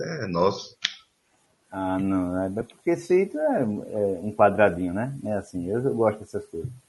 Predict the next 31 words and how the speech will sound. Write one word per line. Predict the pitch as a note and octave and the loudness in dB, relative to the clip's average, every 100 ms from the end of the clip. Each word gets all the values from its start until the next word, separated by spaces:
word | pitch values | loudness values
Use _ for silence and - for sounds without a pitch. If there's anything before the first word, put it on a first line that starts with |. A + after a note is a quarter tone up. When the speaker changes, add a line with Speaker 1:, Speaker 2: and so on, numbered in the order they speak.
| - | -14
Speaker 2:
Aí | - | -6
quando | A#2+ A#2+ | -4 0
chega | C3+ B2+ B2 | 2 4 6
lá, | B2 B2 C3 C#3 - | 8 8 6 2 0
é | C3 | 0
terra | - C3+ C3+ | 2 2 2
pra | C3+ | 2
Deus | C3 B2+ | -2 -2
de | B2+ A2 | -2 0
vista. | F#2 F2 _ _ - - - | -2 -4 _ _ -18 -18 -12
Tô | D#3+ | -6
ligado. | B2+ F#2 E2+ - - - - | -4 -4 -6 -10 -12 -10 -8
Speaker 1:
É | - | 0
nada, | C#3+ D#3 E3 E3+ | 6 6 8 6
não. | D#3 C3 D3+ D3 | 4 2 2 -2
Chacrazinho. | - - B2 C3+ G#2 F#2+ G#2 G#2+ _ _ - - - - - | -4 0 2 2 -2 -4 -8 -10 _ _ -20 -20 -20 -20 -10
Speaker 2:
Ah, | G2+ F#2+ - | -4 -4 -4
certo. | F2+ E2+ | -8 -6
Aqui | G2+ A#2+ | -4 0
é | A2 | 2
você. | G#2+ G#2 - G#2 G#2+ A2+ B2+ C#3+ C#3+ _ _ _ _ _ _ _ _ | 2 0 0 2 4 4 0 -2 -10 _ _ _ _ _ _ _ _
Aqui, | A2 G#2+ G#2 G2 F#2 F2 - - | -2 0 0 0 0 -2 -8 -10
Speaker 1:
É. | D2 D2 | -6 -4
Speaker 2:
sua | - | -4
esposa. | - _ E2+ E2+ F2+ F#2+ A2+ A#2+ C#3+ C#3+ _ | -6 _ -14 -8 -6 -6 -6 -6 -6 -10 _
Speaker 1:
Esposa. | - E3 E2+ - | -20 -6 -6 -4
Speaker 2:
Não | - | -4
é | |
isso? | A2+ A#2 D3 - _ _ _ _ _ _ _ _ _ _ - | -4 -4 -8 -12 _ _ _ _ _ _ _ _ _ _ 4
Speaker 1:
Isso. | F2 - - - - | 4 4 -6 -10 -6
Speaker 2:
Aqui, | G2+ | -4